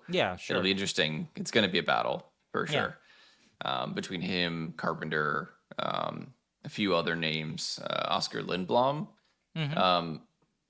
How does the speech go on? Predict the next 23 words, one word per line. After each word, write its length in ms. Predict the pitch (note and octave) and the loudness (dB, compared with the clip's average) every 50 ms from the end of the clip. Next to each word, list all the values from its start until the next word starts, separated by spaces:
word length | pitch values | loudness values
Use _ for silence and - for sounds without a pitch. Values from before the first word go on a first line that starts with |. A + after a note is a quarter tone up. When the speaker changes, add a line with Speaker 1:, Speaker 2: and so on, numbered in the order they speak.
| A#2 | -4
Speaker 2:
who 640 | G#2+ G#2 G2 F#2 F#2 F#2 F2+ F2+ F2+ F2+ F2 E2 - - _ _ _ _ _ _ _ - | -2 0 2 2 2 2 0 0 0 -2 -4 -6 -10 -12 _ _ _ _ _ _ _ 0
notably 360 | - A2+ B2+ B2 - G2+ F2+ | 2 4 4 4 2 0 -2
is 80 | - - | -2 -2
probably, 840 | - - G2 - - E2+ - - D2+ D#2 - - - - - - - _ _ | -2 -2 -4 -2 -4 -4 -4 -2 -2 -2 -4 -6 -8 -10 -12 -14 -16 _ _
he, 540 | - G#2 G2 F2+ F2+ F2 F2 E2+ E2+ E2 | -6 -4 -2 -2 -2 -2 -2 -2 0 0
uh, 240 | D#2+ D#2 D#2+ E2 D#2+ - | 2 2 2 2 2 2
is 280 | - D3 E3+ D3+ C3 - | 2 2 2 2 2 0
the 60 | G#2 | 0
most 220 | F2+ E2+ - - - | 0 0 0 -2 -6
expensive 460 | - - - - D#3+ - - - - | -6 -4 -4 -6 -4 -6 -10 -6 -2
player 300 | - - C#2+ - - - | 0 0 2 2 2 0
on 220 | - C#2+ - - - | 0 -2 -4 -6 -6
the, 380 | - C2 C2 C#2 C#2 C#2+ - - _ _ _ _ _ _ _ _ | -6 -4 -4 -4 -4 -6 -6 -10 _ _ _ _ _ _ _ _
the 240 | - - - - - - - | -10 -10 -8 -8 -8 -4 -2
in 100 | G2 F#2+ | 0 0
the 80 | F2+ F2 | 0 0
mix 300 | F2 E2+ E2 - - - | 0 -2 -2 -4 -4 -4
list 260 | E2 D#2+ D2+ - - | -4 -4 -4 -4 -6
here 300 | - D#2+ D2 D2 D#2 D#3+ | -4 -2 -2 0 -2 -2
for 140 | - - - | -4 -2 0
Speaker 1:
Sure. 120 | D#3+ D#3 | 2 2
Speaker 2:
the 60 | D3 | 2
forwards. 500 | - D2+ D#2 D2+ D2+ G2 C#3+ - - - | 2 0 0 0 0 -2 -2 -4 -10 -14